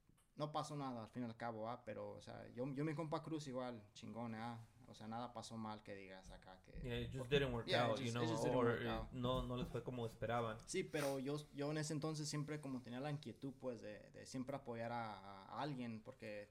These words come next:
Speaker 1: siempre quería atrás, o sea, estar en la música involucrado, no sé cómo, ah, pero, ah, yo sé que Milwaukee es muy limitado, pues, no, no hay mucho talento, no,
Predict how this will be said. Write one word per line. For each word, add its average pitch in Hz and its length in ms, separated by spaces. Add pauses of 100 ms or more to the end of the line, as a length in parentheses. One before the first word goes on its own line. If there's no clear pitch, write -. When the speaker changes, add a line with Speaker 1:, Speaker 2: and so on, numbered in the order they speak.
(100)
Speaker 1:
siempre 151 280
quería 160 160
atrás, 165 400 (120)
o 123 100
sea, 135 180
estar 147 480
en 123 140
la 113 80
música 131 440
involucrado, 113 600
no 113 100
sé 117 160
cómo, 113 300
ah, 113 160
pero, 98 260 (720)
ah, 104 300
yo 120 100
sé 143 160
que 143 80
Milwaukee 135 380
es 131 80
muy 160 120
limitado, 147 560
pues, 143 220
no, 123 480 (300)
no 131 120
hay 147 60
mucho 170 280
talento, 139 420
no, 135 340